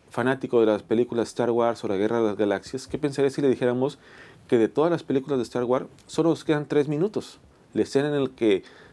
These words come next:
Darth Vader corta la mano a un muchacho y le dice que es su padre y el muchacho salta al vacío.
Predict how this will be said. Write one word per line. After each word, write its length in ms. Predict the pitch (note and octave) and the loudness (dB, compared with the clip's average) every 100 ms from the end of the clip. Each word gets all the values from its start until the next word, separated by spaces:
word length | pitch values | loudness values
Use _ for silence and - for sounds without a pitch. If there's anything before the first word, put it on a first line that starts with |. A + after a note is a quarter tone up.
| _ | _
Darth 180 | A2+ A#2+ | -2 0
Vader 360 | C3 C3 C3 C3+ | 4 4 4 2
corta 320 | B2+ A2+ C3 | 0 0 0
la 240 | A#2 G#2+ G#2 | 0 0 -4
mano 220 | A2 A#2 | -4 -4
a 20 | |
un 100 | A#2 | -4
muchacho 720 | A2 B2+ C3+ - C#3+ C#3 C#3+ - - - | -4 -2 -4 -2 0 0 0 -10 -14 0
y 60 | |
le 80 | A2 | 2
dice 180 | G#2+ G#2+ | 2 0
que 100 | - | -6
es 60 | - | -6
su 140 | F#2 | -4
padre 340 | C3 C#3+ C#3+ | -2 -2 0
y 40 | C3+ | 0
el 80 | G#2+ | -2
muchacho 260 | F#2+ A2+ | -4 -6
salta 280 | G#2+ G#2+ G2+ | -4 -6 -4
al 60 | F#2+ | -6
vacío. 300 | E2 - | -8 -12